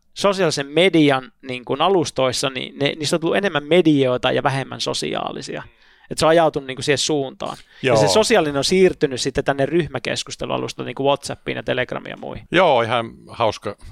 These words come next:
Speaker 2: kela, niin tota, just tommonen, tota, et, et tietyllä tavallahan se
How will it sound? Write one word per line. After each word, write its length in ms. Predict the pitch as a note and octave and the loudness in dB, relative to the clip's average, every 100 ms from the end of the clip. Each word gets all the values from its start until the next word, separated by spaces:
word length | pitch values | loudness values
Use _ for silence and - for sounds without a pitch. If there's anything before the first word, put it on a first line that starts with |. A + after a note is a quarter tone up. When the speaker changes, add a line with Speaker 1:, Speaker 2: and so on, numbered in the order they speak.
| - | -6
Speaker 2:
kela, 320 | G#2 G2 E2+ | -2 -2 -2
niin 160 | F2 F2 | -6 -8
tota, 300 | F2 - F2 A2 | -8 -6 -6 -6
just 200 | F2+ - | -8 -6
tommonen, 340 | F2+ F2+ F#2 | -8 -8 -10
tota, 320 | E2+ - F2+ F2 - _ _ _ - | -12 -6 -6 -6 -14 _ _ _ -4
et, 160 | G#2+ A#2 | -4 -4
et 120 | - | -2
tietyllä 340 | A2+ G2 G#2 | -2 2 0
tavallahan 460 | G2+ G#2+ G#2+ G#2 G#2 | 0 0 0 -2 -2
se 240 | A2+ G#2 | -2 -2